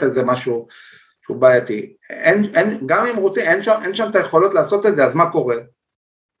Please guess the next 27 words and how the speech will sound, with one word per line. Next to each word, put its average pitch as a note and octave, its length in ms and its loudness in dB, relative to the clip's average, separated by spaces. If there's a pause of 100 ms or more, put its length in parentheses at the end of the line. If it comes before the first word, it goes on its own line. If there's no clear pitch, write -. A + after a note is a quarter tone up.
(160)
זה, - 220 -4
זה B2 160 0
לא, D3+ 140 4 (500)
הרבה E3 200 0
פעמים D#3+ 200 2
זה C3 120 0
לא D3+ 80 2
באמת E3+ 300 -4
נבדק. F3 300 0 (300)
זה C3+ 180 0
די G#3+ 200 4
נדיר, D#3 360 2 (380)
די F3+ 200 2
נדיר, C#3+ 280 -2 (2000)
שקורה C#3+ 480 2
מצב C3+ 520 2 (680)
שמשהו G3 800 0
מתוך E3 340 -2
מערכת F3 260 -2
הביטחון C#3+ 460 0
מגיע C#3 240 2
לחקירת F3 440 -2
משטרה. G#3 400 0
כמה E3 120 2
פעמים F3+ 200 0
קרה, F#3 240 0
ראית F3+ 140 0